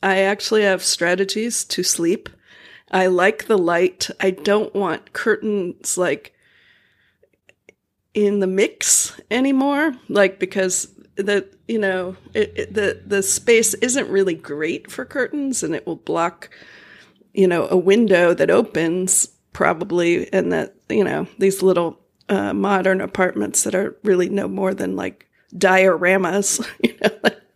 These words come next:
little boxes with, like, a, a little cutout at the end for a window. Um,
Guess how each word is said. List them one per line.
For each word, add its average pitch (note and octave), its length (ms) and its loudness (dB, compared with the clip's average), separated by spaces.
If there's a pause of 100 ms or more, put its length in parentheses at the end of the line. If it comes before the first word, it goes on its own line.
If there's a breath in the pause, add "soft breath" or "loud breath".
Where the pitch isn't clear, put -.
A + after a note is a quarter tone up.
(440 loud breath)
little G3+ 200 2
boxes F#3 600 -2
with, F3 180 -4
like, E3+ 200 -2
a, E3+ 120 0 (220)
a - 60 -2
little F3 420 0 (600 loud breath)
cutout F#3 380 4
at E3+ 120 0
the D3+ 140 2
end F3+ 280 2
for E3+ 160 -2
a E3 60 -2
window. F3 560 0 (160)
Um, F3+ 520 2